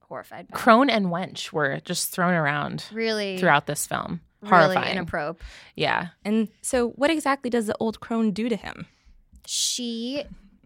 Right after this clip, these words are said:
Speaker 1: what does she do? She gives him, like, an orb.
Speaker 2: She gives him some sort of orb, and she issues some sort of challenge that it's like,
Speaker 1: Yes.
Speaker 2: "Find your purpose slash fall in, like, find your knightly duty."
Speaker 1: <laughs>
Speaker 2: And so let's just say maybe it's love. So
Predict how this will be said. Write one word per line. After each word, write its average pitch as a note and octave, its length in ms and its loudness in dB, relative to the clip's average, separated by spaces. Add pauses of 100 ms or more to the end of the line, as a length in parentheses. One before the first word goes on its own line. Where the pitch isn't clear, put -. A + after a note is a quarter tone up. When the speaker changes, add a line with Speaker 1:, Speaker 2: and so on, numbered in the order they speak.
(540)
Speaker 1:
what C4 140 -6
does C4 160 -4
she A3+ 120 -6
do? F#3 120 -6
She F#3+ 160 -6
gives G#3+ 220 -8
him, A#3+ 80 0
like, G#3+ 140 -2
an G3 120 -8
orb. G3 400 -6 (160)
Speaker 2:
She - 160 -2
gives G#3+ 180 4
him C#4+ 80 0
some C#4 100 -8
sort D4+ 140 0
of C4+ 160 0
orb, F3+ 300 6
and F3 140 0
she G3 220 -2 (100)
issues G#3 320 0
some G3+ 120 -2
sort F3 160 -2
of D#3+ 100 -8
challenge E3+ 720 0
that F#3 140 2
it's D#3+ 140 0
like, D3+ 120 2
Speaker 1:
Yes. - 80 -12
Speaker 2:
"Find D#3+ 280 0
your D#3 120 0
purpose D#3+ 540 0
slash - 600 -2 (480)
fall D3 280 2
in, C#3 260 -4
like, D#3+ 140 -2
find E3+ 260 0
your E3+ 100 0
knightly D3 420 -2
duty." F#3 600 2
Speaker 1:
<laughs> - 40 -6
Speaker 2:
And E3 180 2
so C3+ 600 4 (520)
let's D3+ 240 2
just D#3 140 -6
say D3 120 -2
maybe C#3+ 240 -4
it's - 200 -8
love. G3+ 300 2 (300)
So G#3 480 4